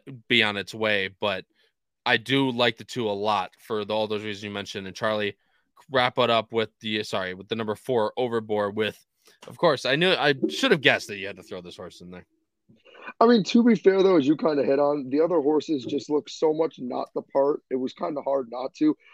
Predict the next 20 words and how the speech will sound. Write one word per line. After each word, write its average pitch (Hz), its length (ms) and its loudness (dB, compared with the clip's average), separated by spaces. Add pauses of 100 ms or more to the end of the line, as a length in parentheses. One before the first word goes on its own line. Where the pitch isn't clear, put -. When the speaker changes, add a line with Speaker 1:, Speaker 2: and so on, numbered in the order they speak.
Speaker 2:
I 226 200 4
actually, 175 400 0 (100)
like, 143 220 -2
genuinely 156 420 -2
thought 143 260 -4
this 143 200 -4
was 139 120 -8
the 143 80 -4
r-, 135 220 -6
race 139 300 -2
I've 131 180 -2
probably 143 200 0
been 135 120 -2
the 117 80 -4
least 131 320 -6
biased 165 320 0
towards 156 220 -8
Wesley 175 360 -4
because, 135 340 -8
like, 127 140 -6